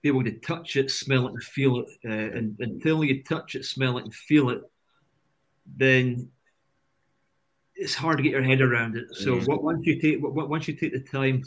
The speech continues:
Speaker 1: to, uh, to learn the process, touch, smell, and feel it, then it becomes a drug, and you wanna have more.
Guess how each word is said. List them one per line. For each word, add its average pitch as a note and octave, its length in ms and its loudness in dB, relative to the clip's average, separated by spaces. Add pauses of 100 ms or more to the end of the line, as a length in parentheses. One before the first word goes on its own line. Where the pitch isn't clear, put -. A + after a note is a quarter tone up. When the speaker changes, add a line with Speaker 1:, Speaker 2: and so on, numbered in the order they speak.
Speaker 1:
to, A#2+ 300 0
uh, A#2 160 -6 (460)
to A2+ 120 -8
learn C3 320 0
the B2+ 80 -2
process, A2 600 -6 (140)
touch, D#3 220 -6
smell, C#3 280 2
and A#2 140 -2
feel C3 240 0
it, B2 100 -4
then B2+ 140 0
it B2 60 -2
becomes B2 320 -4
a A#2 80 -2
drug, A#2+ 460 -2
and A2+ 120 -4
you A#2 100 -4
wanna B2 240 0
have A2+ 400 -4
more. A2+ 480 -4